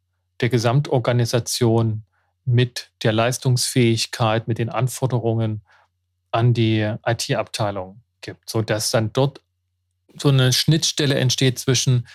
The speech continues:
Konfliktfeld, I-T-Abteilung, Geschäftsführung oder andere Abteilung, Personalabteilung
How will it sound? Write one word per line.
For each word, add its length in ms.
Konfliktfeld, 1000
I-T-Abteilung, 1300
Geschäftsführung 1200
oder 400
andere 340
Abteilung, 720
Personalabteilung 1000